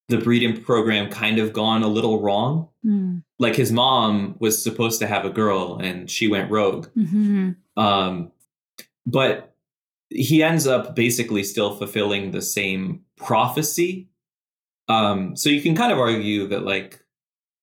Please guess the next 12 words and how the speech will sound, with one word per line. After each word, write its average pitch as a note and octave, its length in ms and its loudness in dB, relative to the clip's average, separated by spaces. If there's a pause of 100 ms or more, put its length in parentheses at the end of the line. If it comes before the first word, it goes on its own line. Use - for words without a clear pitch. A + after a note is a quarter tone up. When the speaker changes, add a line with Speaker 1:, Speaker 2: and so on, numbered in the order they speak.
(220)
Speaker 1:
the, G#2 520 -2
the A2 100 -2
thrust A2+ 340 -2
of G#2+ 60 -4
the G2+ 60 -2
book G2+ 220 -4
is G2 160 -6
that - 300 -6 (760)
eugenics G#2+ 560 0
works, - 540 -4 (380)
kind F#3 280 2
of. G3 200 -4